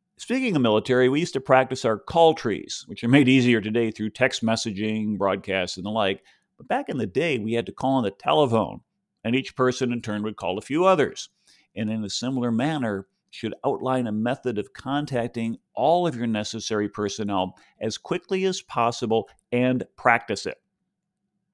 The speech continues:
If available, identify alternate sites in priority order. That priority could be based on distance, costs,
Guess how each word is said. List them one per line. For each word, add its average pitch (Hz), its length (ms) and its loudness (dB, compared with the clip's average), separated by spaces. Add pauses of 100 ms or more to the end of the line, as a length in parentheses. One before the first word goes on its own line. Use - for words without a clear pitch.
(880)
If 196 200 4
available, 127 800 2 (360)
identify 139 520 4 (160)
alternate 139 420 4
sites 95 480 -2
in 147 240 0 (100)
priority 160 460 2
order. 104 340 0
That 127 200 2
priority 135 340 8
could 123 140 2
be 117 100 4
based 110 320 2
on 87 260 -4
distance, 165 680 -2 (280)
costs, 139 840 0